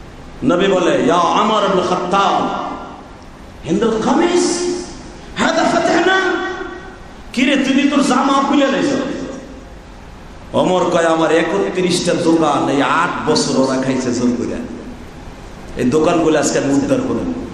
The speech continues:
নবী বলেন, "তাহলে কি ফাতে মক্কা করলাম এই দোকান দাও করার লেগে?" আল্লাহ যে বলছে, "লাকাদ কানা লাকুম ফি রাসূলিল্লাহি উসওয়াতুন হাসানাহ," তোমার গোটা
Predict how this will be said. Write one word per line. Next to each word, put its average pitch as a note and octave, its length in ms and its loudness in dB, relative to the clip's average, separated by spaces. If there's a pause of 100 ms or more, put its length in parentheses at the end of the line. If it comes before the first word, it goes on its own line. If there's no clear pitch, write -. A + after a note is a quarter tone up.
(800)
নবী D3+ 240 4
বলেন, D#3+ 400 4
"তাহলে D3+ 200 2
কি D3 120 0
ফাতে C#3 300 0
মক্কা D#3+ 340 0
করলাম C#3+ 760 2
এই C#3+ 280 0
দোকান D#3+ 460 2
দাও D3 160 4
করার F3+ 300 2
লেগে?" A#2 420 0 (2750)
আল্লাহ D3+ 320 2
যে E3+ 60 2
বলছে, F3+ 340 2
"লাকাদ D#3+ 380 0
কানা E3 300 2
লাকুম D3+ 420 2
ফি D3 180 4
রাসূলিল্লাহি C#3 640 2
উসওয়াতুন C3+ 480 2
হাসানাহ," B2+ 440 2
তোমার D#3+ 260 2
গোটা F3+ 360 2